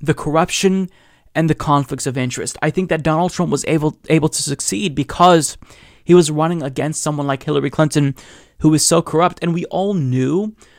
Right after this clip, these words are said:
that Trump had these corrupt business dealings, and he was, you know, a fraudulent businessman with the Trump University and Trump organizations,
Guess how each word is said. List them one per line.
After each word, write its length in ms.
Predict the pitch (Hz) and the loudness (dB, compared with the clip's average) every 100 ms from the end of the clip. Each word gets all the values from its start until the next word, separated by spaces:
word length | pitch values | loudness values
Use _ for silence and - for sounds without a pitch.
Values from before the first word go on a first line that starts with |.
| _ | _
that 160 | 143 139 | -6 -4
Trump 300 | - 175 160 | -2 -2 -2
had 300 | - 151 156 | 0 2 2
these 160 | 156 - | 0 -2
corrupt 420 | - 143 - - | -2 -2 -2 -4
business 340 | 139 143 131 | -4 -2 -8
dealings, 520 | - 139 131 135 131 | -6 -4 -2 -2 -2
and 160 | - 143 | -2 0
he 100 | 160 | 2
was, 340 | 160 139 - | 4 2 0
you 120 | 165 160 | 0 0
know, 100 | 139 | 0
a 80 | |
fraudulent 640 | - - 151 143 151 151 - | 0 2 2 2 -2 -6 -4
businessman 680 | 139 131 135 - 143 139 147 | -4 -2 -4 0 2 2 0
with 100 | 143 | -4
the 100 | 135 | -6
Trump 360 | - 156 147 | -2 -2 0
University 720 | 156 147 - 170 156 165 160 156 | -2 -4 -2 -2 -2 -4 -2 -2
and 100 | 139 | -2
Trump 200 | 143 - | -4 -4
organizations, 920 | - - - 165 175 165 170 175 | -4 -6 -2 4 4 4 2 -2